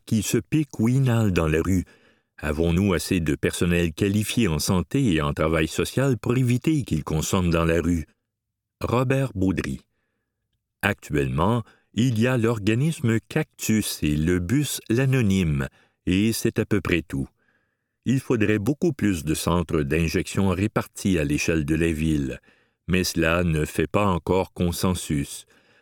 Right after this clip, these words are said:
Les résidents, résidentes n'ont pas envie d'avoir des centres près de chez eux, et cela se comprend.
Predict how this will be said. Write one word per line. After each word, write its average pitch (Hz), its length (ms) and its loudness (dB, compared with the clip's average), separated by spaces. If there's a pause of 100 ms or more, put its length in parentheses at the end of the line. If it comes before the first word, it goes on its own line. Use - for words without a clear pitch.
Les 95 160 2
résidents, 107 640 0
résidentes 87 720 0
n'ont 135 160 2
pas 135 300 0
envie 98 380 2
d'avoir 78 380 0
des 78 160 0
centres 85 720 0
près 92 180 -2
de - 60 -14
chez 85 400 -2
eux, 80 140 2 (340)
et 131 120 0
cela 135 320 -2
se 98 160 -2
comprend. 76 580 -4